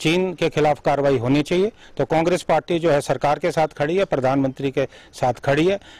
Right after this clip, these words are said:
लेकिन, अ, एक्शन होना चाहिए त-, ताकि जो हमारे ये शहीद हुए हैं उन परिवारों,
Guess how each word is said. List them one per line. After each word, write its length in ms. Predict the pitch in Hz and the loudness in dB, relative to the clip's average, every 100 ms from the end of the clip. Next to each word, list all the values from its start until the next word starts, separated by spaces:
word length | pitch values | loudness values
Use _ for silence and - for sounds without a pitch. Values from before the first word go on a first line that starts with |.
| - | -4
लेकिन, 380 | 143 202 196 190 - - 165 | -2 0 -2 -4 -16 -10 -2
अ, 100 | 160 160 160 160 156 - 151 151 - - - - | 2 4 4 4 2 -2 -12 -12 -18 -20 -14 -4
एक्शन 240 | 175 - 202 | -2 0 2
होना 200 | 135 117 | 0 -2
चाहिए 340 | - 117 104 - _ _ _ _ _ _ - | -8 -12 -14 -20 _ _ _ _ _ _ -12
त-, 340 | - - - - | -12 -14 -10 -4
ताकि 500 | 156 - 190 196 - 139 | -2 0 2 0 -4 -2
जो 120 | 151 | 0
हमारे 260 | 147 151 151 | 2 2 2
ये 160 | 151 | 2
शहीद 320 | 135 151 156 | 2 2 0
हुए 280 | 117 127 175 | 0 0 0
हैं 380 | 151 104 - - - - - | 0 -4 -12 -14 -16 -12 -2
उन 140 | 160 | 0
परिवारों, 480 | 156 147 151 151 | 2 2 2 2